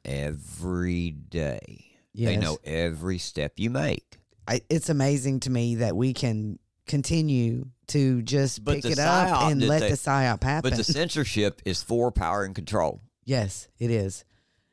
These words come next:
Speaker 2: And
Speaker 1: So those people in power, I guess you can just
Speaker 2: No,
Speaker 1: no, because
Speaker 2: because
Speaker 1: really
Speaker 2: that's
Speaker 1: it is.
Speaker 2: true.
Speaker 1: I mean, really
Speaker 2: I mean,
Speaker 1: it
Speaker 2: you would
Speaker 1: is.
Speaker 2: think,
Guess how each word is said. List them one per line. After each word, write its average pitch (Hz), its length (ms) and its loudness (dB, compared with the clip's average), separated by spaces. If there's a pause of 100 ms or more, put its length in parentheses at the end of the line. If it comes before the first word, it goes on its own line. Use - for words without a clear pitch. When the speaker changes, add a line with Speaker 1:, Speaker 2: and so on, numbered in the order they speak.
(220)
Speaker 2:
And 123 580 0
Speaker 1:
So 120 160 0
those 131 200 2
people 120 300 0
in 95 140 -2
power, 90 460 0
I 92 80 0
guess 95 260 0
you 101 80 0
can 90 160 -4
just 85 220 -6 (120)
Speaker 2:
No, 170 360 2
Speaker 1:
no, 185 60 -2
because 123 320 0
Speaker 2:
because 208 100 2
Speaker 1:
really 127 320 2
Speaker 2:
that's 92 120 2
Speaker 1:
it 139 60 2
is. 202 380 4
Speaker 2:
true. 87 120 -8
Speaker 1:
I 104 120 -2
mean, 104 220 0
really 117 400 2
Speaker 2:
I - 20 2
mean, - 100 2
Speaker 1:
it - 80 2
Speaker 2:
you 214 140 4
would 226 140 2
Speaker 1:
is. - 60 -6
Speaker 2:
think, 208 280 -4